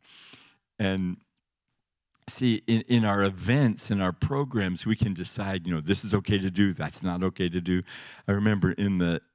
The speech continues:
I think it was in the early eighties, there was this thing going around the church, you know, the program-oriented <laughs> church, that, um, drums in church were possibly of the devil, definitely not spiritual. Anybody remember that? Okay.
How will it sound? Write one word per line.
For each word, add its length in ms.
I 40
think 220
it 60
was 120
in 120
the 100
early 340
eighties, 380
there 140
was 180
this 160
thing 260
going 220
around 340
the 100
church, 760
you 180
know, 80
the 120
program-oriented 1080
<laughs> 0
church, 440
that, 220
um, 280
drums 640
in 240
church 560
were 360
possibly 460
of 140
the 100
devil, 340
definitely 600
not 460
spiritual. 580
Anybody 280
remember 380
that? 220
Okay. 420